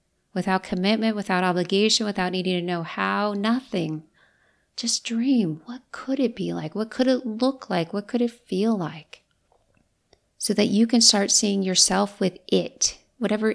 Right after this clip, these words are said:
it is, the calling, the dream, the goal, the intimate relationship that you're longing for, the body you want to live in. Start seeing yourself with it.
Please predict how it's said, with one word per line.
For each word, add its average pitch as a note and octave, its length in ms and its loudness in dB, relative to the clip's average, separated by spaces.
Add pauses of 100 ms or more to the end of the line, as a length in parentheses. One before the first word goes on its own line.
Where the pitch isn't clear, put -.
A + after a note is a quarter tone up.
(100)
it F3+ 340 2
is, F3 380 -2
the F#3 100 -2
calling, G#3 560 0
the F3 100 -4
dream, G#3 460 0
the E3+ 100 -4
goal, G3 580 2 (680)
the G3+ 120 -2
intimate G#3+ 320 2
relationship F#3+ 640 0
that F3 140 -4
you're F3+ 160 0
longing F#3+ 400 -2
for, E3+ 240 -4
the E3+ 100 0
body F#3+ 380 2
you F#3+ 200 0
want F#3+ 280 -2
to - 120 -4
live G3 400 -2
in. E3 380 -6 (840)
Start - 360 -2
seeing G3+ 340 -2
yourself F3+ 480 -4
with F3 200 -8
it. F3+ 240 -12